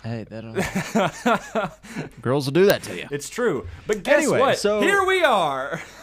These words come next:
Speaker 2: <laughs>
Speaker 1: we're, we're here, and we're back like we never left. So, one thing I wanted to do, now that it is, uh, well into twenty twenty-one,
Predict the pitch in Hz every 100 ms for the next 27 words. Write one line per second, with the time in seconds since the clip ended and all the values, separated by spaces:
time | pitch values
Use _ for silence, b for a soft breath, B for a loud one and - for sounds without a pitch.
0 | - 147 - 139 170 196 233 185 156 220
1 | 208 254 254 147 120 - _ _ - 147
2 | 156 156 156 147 - 156 170 165 156 147
3 | 147 143 135 135 117 - - - 175 165
4 | - B B 208 220 214 180 180 175 147
5 | 139 165 143 127 143 143 143 139 131 127
6 | 104 - - 120 117 113 104 123 139 135
7 | - 135 131 131 123 104 139 131 131 123
8 | 113 135 104 104